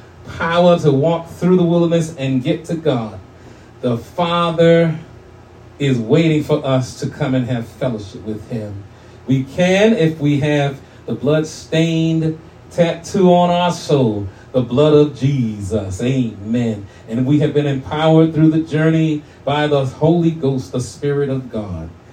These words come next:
We need to recognize who God is. We must adore God because of who he is, not how we feel. Who he is, the praise due to God. That's why the prayer has what? "Hallowed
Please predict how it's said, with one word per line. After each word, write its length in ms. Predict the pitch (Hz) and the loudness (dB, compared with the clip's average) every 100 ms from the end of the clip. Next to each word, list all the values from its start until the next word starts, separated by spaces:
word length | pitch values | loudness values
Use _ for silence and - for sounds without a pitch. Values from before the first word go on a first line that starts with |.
| - - - | -20 -10 -4
We 160 | 147 | -2
need 300 | 143 147 139 | -2 -2 0
to 100 | 135 | 0
recognize 680 | 120 143 143 131 127 120 113 | 0 0 -2 -2 -4 -4 0
who 200 | 127 117 | 2 2
God 380 | 113 110 107 110 | 0 -2 -6 -8
is. 840 | 101 95 92 - - - - - - - - - - | -8 -10 -12 -16 -18 -20 -20 -20 -20 -20 -20 -10 2
We 200 | 165 240 | 4 6
must 280 | 202 202 | 4 2
adore 460 | 185 170 180 208 190 | 0 2 4 4 4
God 360 | 151 143 156 151 | 0 0 0 -2
because 340 | 147 156 147 | 2 2 4
of 260 | 147 135 - | 2 0 0
who 380 | 339 294 165 | 4 4 4
he 320 | 127 127 117 107 | 4 2 0 -2
is, 180 | 107 | -4
not 220 | 110 110 107 | -8 -10 -10
how 120 | 104 | -12
we 120 | 101 | -14
feel. 360 | 95 143 117 90 | -10 -6 -4 0
Who 280 | 214 294 | 4 6
he 240 | 226 220 156 | 4 2 -2
is, 480 | 120 117 120 - - - - - - - | -2 -4 -8 -14 -20 -20 -20 -20 -20 -12
the 140 | - 135 | -6 -6
praise 580 | - 190 202 202 202 147 | -4 -2 0 -2 -4 -2
due 140 | 165 | 0
to 120 | 165 | 0
God. 580 | 160 160 147 113 98 92 | 2 2 2 0 -4 -8
That's 240 | 127 131 156 | -8 -6 -2
why 220 | 156 147 | -2 0
the 100 | 127 | -2
prayer 320 | - 151 143 | 0 0 0
has 220 | 139 131 | -2 -4
what? 300 | 120 135 113 - - | -2 -2 -2 -8 -10
"Hallowed 840 | 208 190 151 123 113 117 127 131 | -8 -4 -4 -4 -4 -6 -6 -8